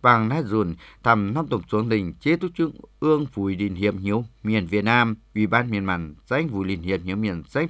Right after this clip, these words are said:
biếu bằng khen trao về kế quốc tiểu sĩ Hiếu miền, khâu tí, khâu mì tấu công sĩ Yêm, sĩ Tào Vùi, nhà Y Thiên, Diệp Chúa, Tùng, bé Ê Can Chiến, như kéo tiểu sĩ Tào Thấy Liệp, nùng thun trang Ê Tiểu, Lê Trinh Sĩ Diệt,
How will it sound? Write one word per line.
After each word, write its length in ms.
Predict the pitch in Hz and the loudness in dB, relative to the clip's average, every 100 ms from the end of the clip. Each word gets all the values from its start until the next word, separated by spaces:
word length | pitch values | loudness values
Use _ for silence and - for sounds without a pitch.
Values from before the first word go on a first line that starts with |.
| - | 0
biếu 200 | 107 120 | 0 0
bằng 280 | - 92 76 | -2 -2 -4
khen 260 | - 110 104 | -2 0 0
trao 220 | - 110 | 0 0
về 260 | 95 87 82 | 0 -2 -4
kế 180 | 110 113 | -4 -4
quốc 200 | 160 175 | -4 -6
tiểu 160 | 104 87 | -6 -6
sĩ 240 | - 92 | -8 -10
Hiếu 260 | 90 92 95 | -8 -4 -2
miền, 300 | 110 90 78 - - - | -2 -4 -8 -16 -20 -14
khâu 220 | - 143 170 | 0 2 2
tí, 260 | 165 165 | 0 -2
khâu 220 | - 160 | 2 2
mì 140 | 165 98 - | 2 0 -2
tấu 180 | 101 - _ _ - | -4 -4 _ _ -2
công 280 | 127 120 117 | 2 2 0
sĩ 440 | - 107 95 85 | -4 -2 -2 -4
Yêm, 280 | 107 117 113 104 - - - | -4 -2 -2 -6 -12 -20 -8
sĩ 140 | 113 | -4
Tào 200 | 113 98 - | 0 0 0
Vùi, 260 | 110 98 85 | 0 0 -2
nhà 80 | 98 | -6
Y 180 | 127 | -4
Thiên, 320 | 127 135 123 110 - - - | -4 -2 -2 -4 -10 -20 -12
Diệp 180 | - 110 - | -2 0 0
Chúa, 300 | - 165 165 - - - _ | 0 2 2 -2 -16 -18 _
Tùng, 280 | 123 104 85 - | -2 -2 -4 -4
bé 140 | 113 | -2
Ê 160 | 135 127 | 0 0
Can 220 | 113 123 | 2 0
Chiến, 200 | 113 160 | 2 0
như 100 | 165 139 | 0 -2
kéo 140 | 110 127 | -2 -2
tiểu 180 | 117 | -2
sĩ 200 | 92 - | -4 -4
Tào 140 | 87 85 | -4 -4
Thấy 140 | - 98 | -4 -4
Liệp, 180 | 101 85 _ - | -2 -4 _ -8
nùng 200 | 95 85 | -8 -4
thun 240 | 107 104 - | -4 -4 -4
trang 320 | - 107 104 - | 0 0 0 -2
Ê 160 | 110 | -2
Tiểu, 320 | 110 104 87 73 - | -2 -2 -4 -6 -4
Lê 160 | 101 | -2
Trinh 240 | 92 101 87 | -2 -6 -8
Sĩ 380 | - 90 80 82 | -8 -8 -8 -6
Diệt, 180 | 92 | -6